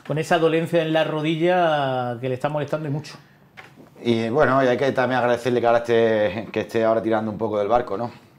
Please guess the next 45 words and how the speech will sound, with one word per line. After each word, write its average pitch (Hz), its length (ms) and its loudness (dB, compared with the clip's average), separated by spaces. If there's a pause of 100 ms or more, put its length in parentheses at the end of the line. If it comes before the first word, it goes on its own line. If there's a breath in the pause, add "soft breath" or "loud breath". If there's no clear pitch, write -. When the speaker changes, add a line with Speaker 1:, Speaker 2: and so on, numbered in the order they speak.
(200)
Speaker 2:
Que 101 80 -2
es 110 80 -2
el 110 60 -4
Speaker 1:
Sí. 104 80 -4
Speaker 2:
momento 139 300 0
en 107 60 -4
que 107 200 -4
debe 110 180 -2
de, 110 380 -2
él 120 100 0
es 123 100 2
un 117 80 -6
jugador 113 220 -4
importante. 135 800 -2 (220 loud breath)
Speaker 1:
Y 139 40 -8
se 127 120 -4
nota. 151 360 0
Speaker 2:
Y 117 80 0
se 107 120 -4
nota. 113 360 0 (520)
Por 101 180 -4
poco, 123 960 2
un 127 380 -4
poco 123 240 0
que 123 100 0
haga 135 220 2
o 127 40 0
mucho 131 240 -2
que 117 100 0
haga, 143 460 6
aunque 113 240 -4
esté 127 340 0
más 127 260 0
o - 20 0
menos 127 180 -2
lesionado, 127 420 -2
un 127 40 -4
jugador 123 260 0
que 120 120 -6
dentro 117 200 -4
de 120 60 -2
la 113 120 2
pista 127 280 -4
se 107 140 -8
nota. 98 260 -2